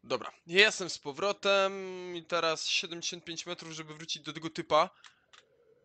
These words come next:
Kurde, ja bym wolał dachami. I to będzie pewnie misja powtarzalna, których zazwyczaj nie robię, bo nie lubię.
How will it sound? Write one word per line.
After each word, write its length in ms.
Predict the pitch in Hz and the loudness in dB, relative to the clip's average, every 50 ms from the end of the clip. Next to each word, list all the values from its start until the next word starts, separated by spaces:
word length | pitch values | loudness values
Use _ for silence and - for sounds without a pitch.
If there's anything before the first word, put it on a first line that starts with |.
| _ _ _ _ _ _ _ _ _ _ _ | _ _ _ _ _ _ _ _ _ _ _
Kurde, 440 | - - 147 151 151 139 127 131 127 | -18 -14 -12 -10 -10 -4 -2 0 2
ja 120 | 127 127 135 | 2 2 0
bym 120 | 139 139 | -2 -2
wolał 200 | 143 147 139 139 | 0 0 0 0
dachami. 460 | 135 143 131 147 151 147 143 135 127 - - _ _ _ _ _ _ _ _ _ _ _ _ _ _ _ _ _ _ _ _ _ _ _ _ _ _ _ _ _ _ _ _ _ _ _ _ _ _ _ _ - | -2 -2 0 2 0 0 0 -4 -8 -10 -18 _ _ _ _ _ _ _ _ _ _ _ _ _ _ _ _ _ _ _ _ _ _ _ _ _ _ _ _ _ _ _ _ _ _ _ _ _ _ _ _ -10
I 60 | 160 | -8
to 100 | 185 165 | -4 -2
będzie 200 | 175 175 175 165 | 0 -2 -2 -2
pewnie 340 | - 180 170 180 175 175 170 | -4 -4 -2 0 0 0 0
misja 600 | 175 180 175 - - 180 175 165 160 160 160 156 | 0 -2 -2 0 2 6 6 8 8 8 6 4
powtarzalna, 1000 | - - 165 156 - - 175 156 143 165 156 151 147 139 131 127 127 131 135 | 2 -4 -4 -4 -2 -2 -2 0 2 4 4 4 2 0 -2 -4 -4 -4 -6
których 540 | - - - 147 139 147 143 143 139 135 135 | -8 -10 -12 -8 -6 -4 -4 -4 -6 -6 -6
zazwyczaj 540 | 131 143 139 127 143 143 - 156 143 147 147 | -8 -8 -8 -8 -8 -6 -4 -2 -2 -2 -2
nie 220 | 143 147 147 151 | -4 -4 -2 0
robię, 320 | 165 175 165 170 170 165 160 | 0 0 2 2 2 2 2
bo 260 | 147 143 139 139 139 | 0 -2 -2 -2 -4
nie 140 | 143 147 156 | -4 -4 -4
lubię. 300 | 156 143 135 120 113 | -4 -2 -2 -4 -4